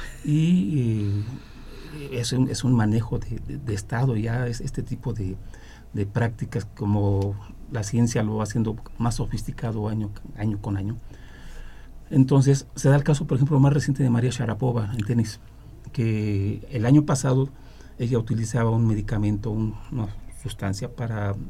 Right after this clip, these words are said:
un tratamiento que se daba recurrentemente. Y a partir de este año ya, es, ya,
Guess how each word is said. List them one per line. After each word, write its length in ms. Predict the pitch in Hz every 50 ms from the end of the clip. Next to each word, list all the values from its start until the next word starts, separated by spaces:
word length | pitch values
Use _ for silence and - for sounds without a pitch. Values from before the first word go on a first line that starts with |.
| - - - - -
un 120 | 151 135
tratamiento 480 | - 135 127 - 123 117 117 117 - -
que 100 | - 117
se 120 | - 143
daba 240 | 131 127 120 117 113
recurrentemente. 840 | - 110 98 - 117 110 117 113 110 - 110 107 110 110 113 - - - - - - - - - - - - - - - - - - -
Y 340 | 143 143 165 180 196 - - - - - - -
a 100 | - 110
partir 340 | - 123 113 120 - 139 135
de 80 | 131 135
este 200 | 135 - - 139
año 200 | 131 131 127 123
ya, 200 | 117 120 117 117
es, 140 | 113 113 -
ya, 140 | 156 120